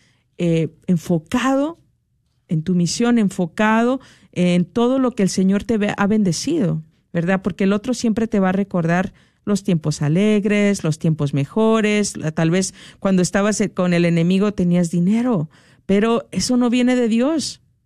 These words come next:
¿verdad? ¿Por qué? Porque hasta a lo mejor estabas haciendo ciertas cosas en tus negocios que, que no vienen de Dios. Entonces, es ahí donde tú empiezas con la Eucaristía a meditar cada bendición que Dios ha traído a tu vida y que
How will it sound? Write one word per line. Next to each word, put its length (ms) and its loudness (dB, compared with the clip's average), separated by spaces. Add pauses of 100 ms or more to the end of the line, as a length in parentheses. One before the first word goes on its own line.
(360)
¿verdad? 320 0
¿Por 140 -2
qué? 120 -2
Porque 220 -4
hasta 200 0
a 40 4
lo 60 2
mejor 300 -2 (320)
estabas 340 0
haciendo 640 2 (280)
ciertas 640 0
cosas 400 0
en 100 2
tus 160 0
negocios 520 0
que, 320 0 (100)
que 100 2
no 160 4
vienen 300 2
de 100 2
Dios. 400 0
Entonces, 540 -2 (440)
es 220 0
ahí 420 2 (200)
donde 260 2
tú 160 -2
empiezas 580 0
con 240 -2
la 100 2
Eucaristía 800 0 (200)
a 100 -4
meditar 720 0
cada 320 -2
bendición 640 0
que 160 -2
Dios 260 0
ha 60 0
traído 360 0
a 60 0
tu 160 -2
vida 340 2 (380)
y 120 -4
que 460 0